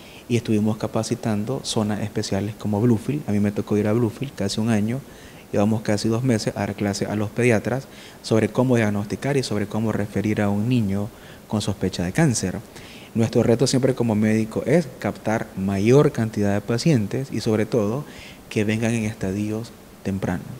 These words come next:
Y para eso necesitamos de la colaboración de la población y también de los pediatras que trabajan en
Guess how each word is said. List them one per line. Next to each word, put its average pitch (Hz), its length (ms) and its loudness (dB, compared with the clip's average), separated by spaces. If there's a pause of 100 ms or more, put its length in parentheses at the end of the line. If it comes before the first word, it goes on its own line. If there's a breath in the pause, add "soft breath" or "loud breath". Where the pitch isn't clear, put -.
Y 113 80 -6
para 110 240 2
eso 101 360 0
necesitamos 101 400 -4
de 107 80 -4
la 110 100 -4
colaboración 104 640 -4 (540 loud breath)
de 120 100 2
la 117 160 4
población 110 500 2 (160)
y 120 60 -4
también 104 280 -2
de 107 100 0
los 107 120 0
pediatras 110 440 2
que 113 120 -4
trabajan 104 640 -4
en 170 260 0